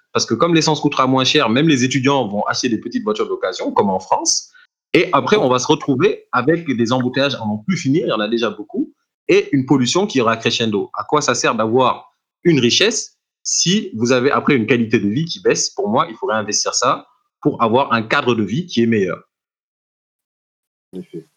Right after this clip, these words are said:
Speaker 2: En effet, en effet, effectivement, euh, très pertinent. Euh,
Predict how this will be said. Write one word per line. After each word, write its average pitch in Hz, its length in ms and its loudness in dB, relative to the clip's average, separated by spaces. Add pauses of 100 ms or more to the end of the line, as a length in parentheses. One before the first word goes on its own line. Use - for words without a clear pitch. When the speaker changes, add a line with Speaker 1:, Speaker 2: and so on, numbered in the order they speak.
(960)
Speaker 2:
En 127 140 0
effet, 110 300 -2
en 104 140 0
effet, 101 240 -4
effectivement, 101 840 -4
euh, 87 440 -10
très 110 140 -6
pertinent. 101 560 -6 (460)
Euh, 107 360 -2